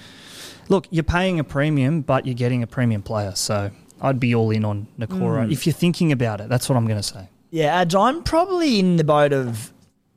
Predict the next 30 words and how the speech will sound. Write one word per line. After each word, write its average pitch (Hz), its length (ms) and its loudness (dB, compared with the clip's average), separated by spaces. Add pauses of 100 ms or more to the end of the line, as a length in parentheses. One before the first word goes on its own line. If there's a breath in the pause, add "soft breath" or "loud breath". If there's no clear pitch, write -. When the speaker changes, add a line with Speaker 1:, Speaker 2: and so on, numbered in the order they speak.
(880)
Speaker 2:
not 294 200 2
knocking 175 380 2
the 139 80 2
buy 123 340 2
by 131 180 2
any 117 120 -4
means, 110 400 -4
but, 147 400 2
uh, 143 220 2
Speaker 1:
Mm. - 40 -8
Speaker 2:
probably 147 360 2
similar 143 320 0
to 127 100 -2
you 131 220 0
mentioned 127 260 -4
with 127 140 -6
your 117 80 -4
C 127 200 -2
T 117 200 -4
Dub 127 340 2
and 123 180 0
who, 123 140 0
like, 117 220 -4
who 123 160 0
would 117 140 -2
you 113 40 -6
trade 113 300 -4
Kraz 123 260 -2
in 127 140 -4
for? 123 260 0